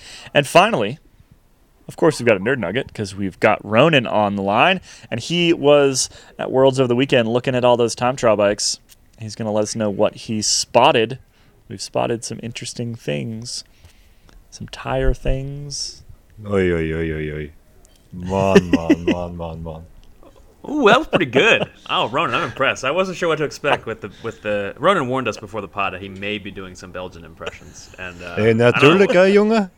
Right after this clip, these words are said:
Speaker 2: Is het hier in België, hè? Je moet u de hele,
Speaker 3: Will you do the
Speaker 2: hele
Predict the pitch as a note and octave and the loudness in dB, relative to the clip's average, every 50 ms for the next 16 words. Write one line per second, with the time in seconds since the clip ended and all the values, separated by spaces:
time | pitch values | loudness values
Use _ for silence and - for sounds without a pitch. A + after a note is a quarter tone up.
0 | _ _ C#3+ C#3 C3+ A#2 - D#3+ D3 - F3 D#3+ D3 D3+ D3 C3+ C#3+ D#3+ G3 F#3+ | _ _ -8 -6 -6 -2 -2 0 2 2 2 2 2 0 2 4 6 6 6 4
1 | A3+ A3+ G3+ G#3 A#3+ A#3 A3+ _ _ - D#3 D3+ D#3 D3 D3+ D#3 - - D3+ D3+ | 4 2 2 2 2 0 -4 _ _ -10 -8 -6 -4 -4 -4 -4 -2 0 0 0
2 | D3 C#3+ C3 C#3+ C#3+ C#3+ C3 - - - - - - - - - - - - - | 2 2 4 4 4 4 4 2 -4 -12 -16 -16 -16 -18 -20 -20 -12 -10 -10 -10
3 | - - - - - - - - E3+ G3+ G3+ G3+ G3 E3+ B2+ D3 E3+ | -10 -12 -20 -20 -20 -2 2 4 6 6 6 6 4 4 4 4 4